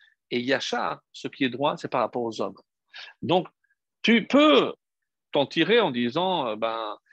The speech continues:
je ne suis pas en train de dire que je vais lui faire un prix, le même prix. C'est Zenéné, Vezelo Chaser. Lui, il en profite, et moi, je n'ai pas de perte. S'il me propose moins que quelqu'un d'autre, là, je ne suis pas obligé.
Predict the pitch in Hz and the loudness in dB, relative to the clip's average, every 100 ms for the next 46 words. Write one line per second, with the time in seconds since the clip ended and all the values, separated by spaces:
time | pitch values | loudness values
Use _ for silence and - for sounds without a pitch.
0 | - - 160 156 170 254 269 185 143 135 | -14 -4 -2 0 2 2 2 0 0 2
1 | 165 131 127 113 131 160 262 330 277 - | 0 0 0 0 0 -2 0 2 2 0
2 | _ 156 190 370 - 370 311 _ _ _ | _ 0 2 2 4 4 4 _ _ _
3 | _ _ - 175 - 147 131 262 254 233 | _ _ -2 -2 -2 -4 2 2 4 4
4 | 196 180 220 320 - 151 151 151 143 123 | 2 0 -4 -8 -6 -4 -2 -4 -4 -8
5 | 117 113 _ _ _ - 135 233 254 202 | -10 -16 _ _ _ -4 4 6 6 4
6 | 185 180 - 131 156 - 170 180 233 285 | 4 2 4 2 2 2 2 4 4 2
7 | 269 147 180 185 240 180 - 120 - _ | 0 -2 0 2 2 2 2 0 0 _
8 | - - 127 123 - 120 214 160 131 160 | -12 -6 -2 -2 -2 0 2 2 -2 0
9 | 208 156 123 - 117 139 175 247 214 - | 0 0 -6 -4 -2 -2 -2 -4 -4 -4
10 | 139 226 214 139 160 - 170 233 185 160 | 0 0 0 -8 -10 -8 2 2 2 0
11 | 143 123 | -4 -6